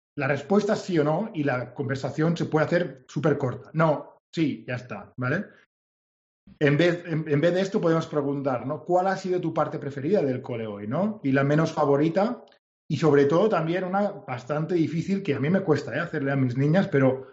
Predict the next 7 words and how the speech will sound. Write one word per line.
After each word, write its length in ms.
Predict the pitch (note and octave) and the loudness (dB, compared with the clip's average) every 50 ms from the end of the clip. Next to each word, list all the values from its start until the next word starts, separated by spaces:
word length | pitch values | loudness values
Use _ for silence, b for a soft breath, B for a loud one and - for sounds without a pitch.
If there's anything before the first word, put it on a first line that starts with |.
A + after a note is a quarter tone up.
| B B _ _ _ - | B B _ _ _ -2
"¿en 140 | C#3 C#3 C3+ | 0 2 4
qué 140 | - F3+ | 4 4
te 80 | F3+ G3+ | 6 4
has 100 | G3 E3+ | 4 2
equivocado?", 580 | F3+ C#3 C#3+ C3 B2+ - - G2 F#2+ F#2+ G2+ G#2+ | 0 0 0 0 0 0 -2 -6 -10 -10 -6 -4
¿no? 160 | D#3+ G#3 A3+ F3+ | -2 -2 -2 -2
O, 560 | C#3 C3 C3+ C3 B2 B2+ - G#3 G#3+ - - | -2 -2 0 0 -2 -2 -6 -10 -14 -16 -18